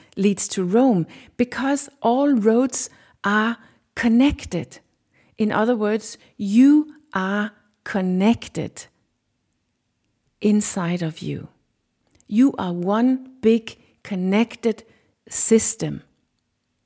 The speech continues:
And when you get moving, either in the right direction or away from the wrong direction,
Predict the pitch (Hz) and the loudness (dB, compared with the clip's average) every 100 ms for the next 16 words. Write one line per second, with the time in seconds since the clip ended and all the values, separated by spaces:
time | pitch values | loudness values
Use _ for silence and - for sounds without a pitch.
0 | _ _ - _ _ _ 180 185 185 202 | _ _ -20 _ _ _ -4 -2 -2 0
1 | 208 254 302 247 233 220 220 262 254 156 | 2 2 2 -2 -2 -2 2 4 4 2
2 | 151 135 131 _ _ _ _ _ - 190 | -4 -6 -12 _ _ _ _ _ -10 -2
3 | 202 208 185 170 156 190 269 277 233 240 | 0 0 -2 -6 -4 -2 -2 -2 -2 -2
4 | 240 240 220 - 165 160 - - 175 180 | -2 -4 -4 -4 -4 -4 -10 -8 -6 -2
5 | 196 277 302 302 277 285 233 208 202 202 | 2 2 0 0 2 0 0 2 4 4
6 | 185 165 151 151 - - 214 247 | 2 2 0 -4 -6 -6 -2 -2